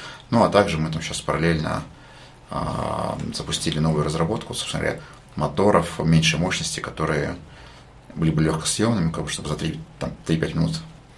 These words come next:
м, за полчаса установить комплект, за три-пять минут может поменять мотор. Условно говоря, проехав на моторе, э, малой мощности по городу и выехав в горы, поменять мотор, поставить мотор помощнее и ехать в горы.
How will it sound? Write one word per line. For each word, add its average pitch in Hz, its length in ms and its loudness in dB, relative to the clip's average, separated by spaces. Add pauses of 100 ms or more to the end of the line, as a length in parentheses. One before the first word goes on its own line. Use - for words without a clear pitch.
(420)
м, 80 180 -2 (380)
за 82 100 -2
полчаса 87 260 2
установить 82 260 2
комплект, 143 340 0
за 76 100 -2
три-пять 85 280 -4
минут 101 140 -2 (100)
может 78 300 -4
поменять 80 260 -2
мотор. 85 320 0 (320)
Условно 80 240 -4
говоря, 80 140 -4
проехав 82 340 0
на 80 60 -2
моторе, 78 420 0
э, 78 600 -4 (180)
малой 78 260 2
мощности - 380 -2
по - 200 -4
городу 107 480 0 (300)
и - 60 -8
выехав 80 340 0 (160)
в 78 160 -10
горы, 85 280 0 (120)
поменять 78 300 -2
мотор, 127 340 -4 (880)
поставить - 240 0
мотор 78 180 -2
помощнее 80 480 -2
и - 80 -6
ехать - 280 -6
в - 40 -10
горы. - 240 -10